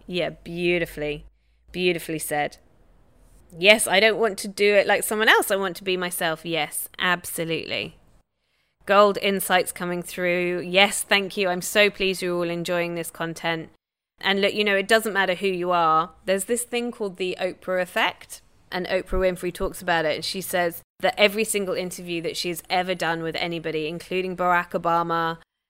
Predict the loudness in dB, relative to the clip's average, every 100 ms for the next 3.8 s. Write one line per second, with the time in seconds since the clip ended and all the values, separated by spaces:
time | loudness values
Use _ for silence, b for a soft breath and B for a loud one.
0 | _ -6 -2 -2 -2 -8 -8 -4 -2 -2
1 | -4 -4 -4 -4 -4 -6 -2 0 4 2
2 | 2 -2 0 0 0 0 -6 -10 -12 -14
3 | B B -4 0 0 -2 -6